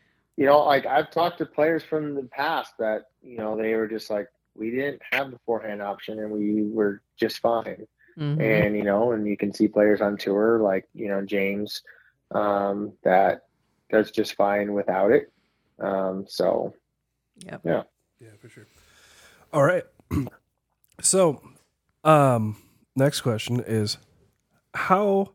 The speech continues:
Speaker 3: has disc golf t-, helped you develop, changed your life, or influenced your, influenced your life?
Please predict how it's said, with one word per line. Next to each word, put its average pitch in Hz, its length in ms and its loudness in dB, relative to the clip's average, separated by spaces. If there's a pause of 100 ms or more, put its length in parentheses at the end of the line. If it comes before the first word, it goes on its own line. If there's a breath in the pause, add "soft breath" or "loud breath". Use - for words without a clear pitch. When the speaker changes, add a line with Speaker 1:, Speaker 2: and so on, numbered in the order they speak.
(960)
Speaker 3:
has 135 580 4 (200)
disc 127 300 4
golf 117 500 0
t-, - 80 -18 (960)
helped 139 320 2
you 127 100 4
develop, 123 720 2
changed 127 580 2
your 117 320 2
life, 117 380 0
or 110 60 -2
influenced 120 680 0
your, 110 300 -2 (340)
influenced 117 640 0
your 107 120 -4
life? 107 420 -6